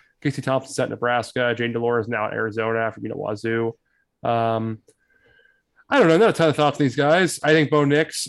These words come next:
uh, has been in an awful situation for the last couple of years, is also not very good, but is interesting enough, and I think, uh, still has some juice to him.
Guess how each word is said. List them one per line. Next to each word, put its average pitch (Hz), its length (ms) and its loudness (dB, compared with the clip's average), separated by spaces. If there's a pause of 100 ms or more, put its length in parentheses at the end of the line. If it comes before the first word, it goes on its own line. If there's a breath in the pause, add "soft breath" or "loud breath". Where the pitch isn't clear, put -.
uh, 131 200 0
has 131 140 -2
been 135 120 -2
in 131 80 0
an 123 120 -4
awful 131 260 -2
situation 123 420 -6
for 131 60 -10
the 135 60 -2
last 131 180 -4
couple 131 160 -8
of 123 60 -4
years, 127 480 -4
is 120 120 -10
also 135 220 -4
not 123 240 -2
very 117 240 -4
good, 139 340 -2
but 120 120 -4
is 117 120 -8
interesting 135 400 -10
enough, 139 460 -4
and 120 120 -8
I 113 100 -8
think, 117 320 -8
uh, 117 180 -4
still 127 240 -6
has 117 180 -4
some 117 320 -14
juice 135 320 -4
to 131 180 0
him. 127 300 -2